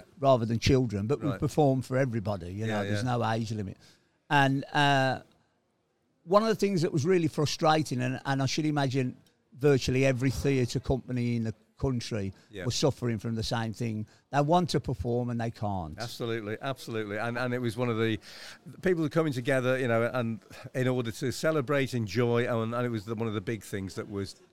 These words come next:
Speaker 2: we were deprived of at that particular
Speaker 1: Yes,
Speaker 2: time.
Speaker 1: it, it was. And, and for me,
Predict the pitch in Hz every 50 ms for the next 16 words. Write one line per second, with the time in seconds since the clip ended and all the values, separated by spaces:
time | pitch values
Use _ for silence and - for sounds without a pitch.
0 | _ 123 113 107 104 95 110 - 139 127 117 110 98 - 101 92 87 90 87 98
1 | - - - - 107 - 139 156 151 135 - 113 101 98 98 98 95 - 180 170
2 | - 175 170 175 160 120 - - - - - - - _ _ 175 175 175 175 -
3 | - 180 175 170 170 165 - - 196 190 190 233 233 190 139 120 127 160 190 165